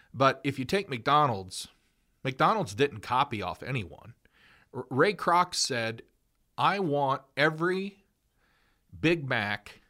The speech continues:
to taste the same from this original store, this original restaurant, no matter where I travel." And today, China, Japan, Europe,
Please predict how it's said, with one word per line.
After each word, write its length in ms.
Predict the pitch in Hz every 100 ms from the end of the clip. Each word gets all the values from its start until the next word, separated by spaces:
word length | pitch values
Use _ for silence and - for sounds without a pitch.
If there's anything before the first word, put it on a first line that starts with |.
| _ _ _ _ _
to 120 | -
taste 500 | 143 - 156 151 -
the 80 | 175
same 580 | - - 139 107 92 92 - _ _ _ _
from 240 | - 123
this 220 | 127 131
original 600 | 113 110 139 170 202 208 196
store, 680 | - - 143 95 87 85 - - -
this 160 | 110 -
original 440 | 110 131 143 190
restaurant, 680 | 165 147 135 - 95 67 - _ _ _ _ - - - _ _ _ _
no 140 | 120
matter 280 | 123 120 110
where 360 | 110 - 202 202
I 160 | 196
travel." 720 | 190 - 160 113 90 76 - - - -
And 140 | 120
today, 760 | - 120 113 180 147 135 151 160 _ _ _
China, 680 | - 175 170 170 170 170 180 - _ -
Japan, 840 | 117 - - 156 165 170 175 190 - _ _ _ _ _ _ _ _ _ _
Europe, 600 | 107 120 165 180 180 175